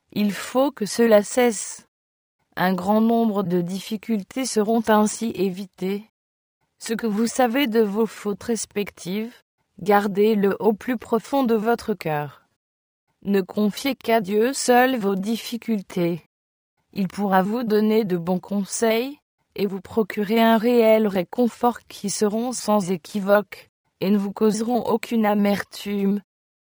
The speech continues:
Lorsqu'une femme raconte ses soucis familiaux, ou se plaint de son mari devant un autre homme, elle viole ses vœux de mariage,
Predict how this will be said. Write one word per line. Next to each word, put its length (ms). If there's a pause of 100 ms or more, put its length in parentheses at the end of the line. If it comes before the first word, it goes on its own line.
(200)
Lorsqu'une 580
femme 400
raconte 640
ses 220
soucis 480
familiaux, 800 (360)
ou 100
se 180
plaint 420
de 100
son 220
mari 400
devant 420
un 140
autre 240
homme, 300 (340)
elle 220
viole 400
ses 200
vœux 200
de 120
mariage, 880